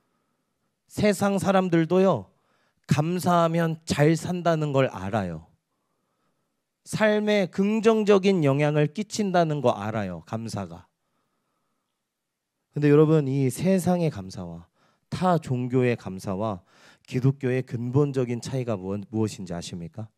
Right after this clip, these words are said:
그것은 감사를 주제로 너희가 성회로 모여 그것을 기념하라는 이 말씀, 감사를 주레-, 주제로 너희가 모여서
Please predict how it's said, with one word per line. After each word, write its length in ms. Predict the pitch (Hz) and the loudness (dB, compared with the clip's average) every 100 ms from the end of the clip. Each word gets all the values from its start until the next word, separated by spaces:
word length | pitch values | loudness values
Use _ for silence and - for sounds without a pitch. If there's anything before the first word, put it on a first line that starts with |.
| _ _ _ _ _ _ _ _ _ | _ _ _ _ _ _ _ _ _
그것은 480 | - 107 - 139 87 _ _ _ _ _ _ _ _ | -8 -8 -6 -8 -8 _ _ _ _ _ _ _ _
감사를 800 | - 117 143 147 - 143 143 139 | -10 -8 -6 -8 -8 -2 0 -2
주제로 640 | - 113 123 104 110 190 - _ _ _ _ _ | -4 -2 -2 0 -2 -4 -10 _ _ _ _ _
너희가 400 | - 120 123 135 | 0 0 2 0
성회로 640 | 131 - 220 214 202 202 180 | 0 0 0 2 4 4 4
모여 460 | 135 127 143 175 170 _ _ - | 2 2 2 0 -4 _ _ -12
그것을 480 | 120 135 147 143 135 _ _ _ | -2 0 4 2 0 _ _ _
기념하라는 1500 | - 147 156 170 180 180 170 - _ _ - 190 180 175 175 | -4 0 0 4 4 4 2 -6 _ _ -4 0 2 2 2
이 120 | 185 | 2
말씀, 460 | 151 113 113 110 90 _ _ _ _ _ _ | 2 0 0 -6 -8 _ _ _ _ _ _
감사를 800 | - 147 185 208 190 214 202 190 | 0 2 2 2 4 8 8 6
주레-, 380 | 165 175 180 165 | 4 6 6 6
주제로 400 | 165 165 180 175 | 4 6 8 8
너희가 400 | 143 147 151 151 | 6 6 4 4
모여서 680 | 131 139 151 143 185 214 | 6 6 6 6 4 4